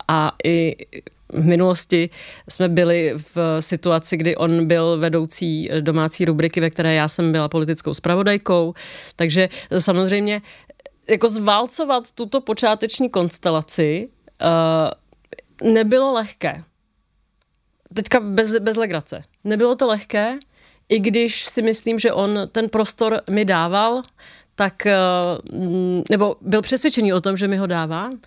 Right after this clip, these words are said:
tak, eh, lehké to není a lehké to není ani v tom veřejném prostoru. Eh, že, eh, samozřejmě, určitě nepochybně, eh, mi z toho plynou nějaké výhody, které asi vidí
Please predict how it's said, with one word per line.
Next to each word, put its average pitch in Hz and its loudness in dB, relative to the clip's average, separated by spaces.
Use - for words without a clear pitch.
tak, 190 -2
eh, 202 2
lehké 196 0
to 240 -2
není 185 0
a - -2
lehké 202 -2
to 240 -4
není 226 0
ani 226 -2
v - -12
tom 247 -2
veřejném 214 0
prostoru. 160 -6
Eh, 170 2
že, 196 2
eh, - 2
samozřejmě, 208 0
určitě 254 -2
nepochybně, 175 -2
eh, 170 2
mi 185 4
z 180 -2
toho 202 2
plynou 185 0
nějaké 180 -2
výhody, 165 0
které 170 2
asi 175 -4
vidí 165 0